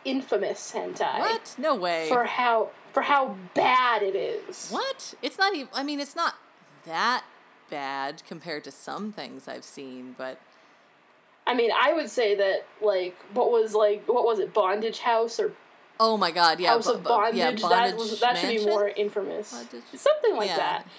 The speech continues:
Speaker 1: No, I think it was
Speaker 2: Oh,
Speaker 1: House
Speaker 2: Game.
Speaker 1: of Bondage.
Speaker 2: Game? Bondage
Speaker 1: Oh, Ga-,
Speaker 2: Game?
Speaker 1: Bondage Game. Yeah, yeah.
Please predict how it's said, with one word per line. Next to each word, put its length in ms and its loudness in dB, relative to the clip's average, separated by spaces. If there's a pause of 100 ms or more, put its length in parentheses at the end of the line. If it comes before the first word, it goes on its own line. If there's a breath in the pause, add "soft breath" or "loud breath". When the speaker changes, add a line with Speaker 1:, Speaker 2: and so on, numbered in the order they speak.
Speaker 1:
No, 60 4
I 60 4
think 120 2
it 100 2
was 120 0
Speaker 2:
Oh, 80 6
Speaker 1:
House 80 2
Speaker 2:
Game. 260 2
Speaker 1:
of 60 2
Bondage. 200 -4
Speaker 2:
Game? 460 -2
Bondage 260 -2
Speaker 1:
Oh, 60 2
Ga-, 100 -6 (140)
Speaker 2:
Game? 100 -2
Speaker 1:
Bondage 440 -2
Game. 360 -2 (340)
Yeah, 220 2
yeah. 340 -2